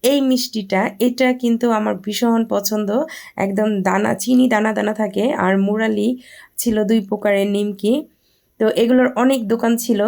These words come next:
তো আমরা সেখান থেকে অনেক কিছু কিনে নিয়ে নেই। আসলে আমরা সেখানে কিছু খাইনি, মেলাতে এত ভিড় ছিল, ধাক্কাধাক্কি, বসার মতো জায়গা ছিল না, তো সেজন্য আমরা হচ্ছে এগুলো কিনে নিয়ে তারপর বাসায়,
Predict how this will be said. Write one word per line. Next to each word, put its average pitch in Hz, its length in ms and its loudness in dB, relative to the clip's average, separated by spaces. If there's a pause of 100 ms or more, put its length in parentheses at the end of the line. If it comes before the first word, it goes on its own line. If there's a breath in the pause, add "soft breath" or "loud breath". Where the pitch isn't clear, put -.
(120)
তো 233 100 -2
আমরা 214 260 2
সেখান 226 340 0
থেকে 262 180 -2
অনেক 233 220 2
কিছু 247 220 -4
কিনে 262 220 0
নিয়ে 254 200 2
নেই। 214 180 0 (380 loud breath)
আসলে 240 240 0
আমরা 233 140 4
সেখানে 240 320 0
কিছু 247 260 -4
খাইনি, 233 400 2
মেলাতে 214 420 0 (200)
এত 196 220 -2
ভিড় 208 300 0
ছিল, 196 300 -2
ধাক্কাধাক্কি, 202 640 -2 (380 loud breath)
বসার 202 320 2
মতো 196 200 0
জায়গা 196 260 0
ছিল 196 260 -2
না, 185 140 2
তো 190 140 -2
সেজন্য 208 360 -2
আমরা 196 220 2
হচ্ছে 202 240 -2
এগুলো 202 220 0
কিনে 254 280 0
নিয়ে 247 240 2
তারপর 202 360 0
বাসায়, 196 320 -4